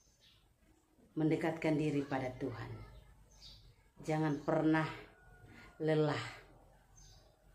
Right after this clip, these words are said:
dan jangan pernah berhenti berharap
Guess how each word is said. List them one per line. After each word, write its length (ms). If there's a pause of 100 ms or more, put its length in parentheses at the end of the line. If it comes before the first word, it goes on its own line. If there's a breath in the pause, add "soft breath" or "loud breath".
(840)
dan 160
jangan 400
pernah 320
berhenti 560
berharap 720